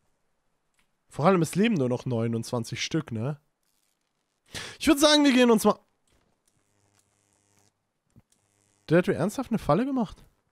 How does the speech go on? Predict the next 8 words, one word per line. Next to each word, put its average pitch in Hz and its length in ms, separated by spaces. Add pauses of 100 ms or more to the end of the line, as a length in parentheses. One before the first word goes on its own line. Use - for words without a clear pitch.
(1900)
Hab 180 140
ich 208 140
noch 196 180
nie 254 240
aktiv - 380
gesehen, 165 320
eine 113 100
Falle. 95 320